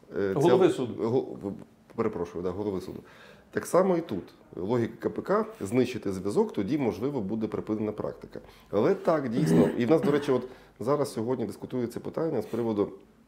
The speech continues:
Speaker 1: того, щоб ми позбавили Службу безпеки функції досудового розслідування. Чому? Тому що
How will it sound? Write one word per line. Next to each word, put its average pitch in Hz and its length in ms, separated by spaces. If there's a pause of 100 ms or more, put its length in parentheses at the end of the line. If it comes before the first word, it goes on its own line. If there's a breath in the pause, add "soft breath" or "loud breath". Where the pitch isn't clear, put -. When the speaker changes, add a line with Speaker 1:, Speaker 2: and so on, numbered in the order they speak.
(440 soft breath)
Speaker 1:
того, 127 260
щоб 107 180
ми 113 100
позбавили 104 640
Службу 104 320
безпеки 110 560
функції 113 580
досудового 98 680
розслідування. 202 720
Чому? - 300
Тому 117 240
що 107 260